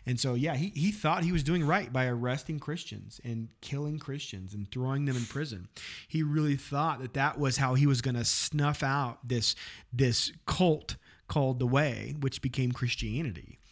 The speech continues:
because he thought it was, it was obviously, um, you know, heresy, and, and it was all made up and it was all lies. And so he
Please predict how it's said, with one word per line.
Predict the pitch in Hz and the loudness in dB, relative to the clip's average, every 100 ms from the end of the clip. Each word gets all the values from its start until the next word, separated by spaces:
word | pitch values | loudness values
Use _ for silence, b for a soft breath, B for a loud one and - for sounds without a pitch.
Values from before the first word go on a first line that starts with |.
| B - | B -4
because | 123 127 | 0 2
he | 131 | 4
thought | 143 123 | 2 2
it | 120 | -2
was, | 120 113 107 - - | -2 -2 -4 -8 -4
it | 123 | -2
was | 113 104 | -2 -4
obviously, | 120 120 120 - 120 113 110 104 | -4 -2 -2 -2 -2 -2 -4 -6
um, | 110 104 101 - B B B | -4 -4 -6 -10 B B B
you | 127 | 0
know, | 101 | 2
heresy, | 110 143 135 - 117 101 98 | 2 4 2 0 -2 -4 -6
and, | 98 98 101 | -8 -10 -8
and | 110 | -6
it | 107 | -4
was | 110 | 0
all | 131 143 | 4 4
made | 143 131 | 4 4
up | 123 120 107 | 2 -2 -4
and | 117 | -4
it | |
was | 113 | -2
all | 120 113 | 0 2
lies. | 120 131 113 | 2 0 0
And | 120 | 0
so | 143 | 2
he | 135 139 | 4 2